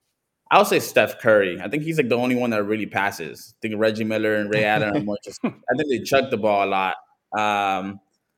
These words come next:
Speaker 1: yeah, but that, that was, that was a good one. Uh,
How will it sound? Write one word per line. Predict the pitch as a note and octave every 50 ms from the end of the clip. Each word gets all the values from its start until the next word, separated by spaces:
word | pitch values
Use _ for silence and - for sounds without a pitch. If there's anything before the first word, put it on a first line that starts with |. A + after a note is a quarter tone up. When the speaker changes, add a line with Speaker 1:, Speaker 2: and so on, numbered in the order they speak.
| _ _ _ _ _ _ _
Speaker 1:
yeah, | A2 C3 C#3 B2+ B2
but | A#2+ B2
that, | C3+ C3 B2+
that | D3 D#3+ F3+ F#3
was, | E3 D3+ C#3 C3
that | D#3 E3+
was | F3 E3 D#3
a | D3+
good | C3+ D3 D3+ D3 C3+
one. | C3+ B2+ A#2 A2+ A#2
Uh, | A#2 A2+ A2 -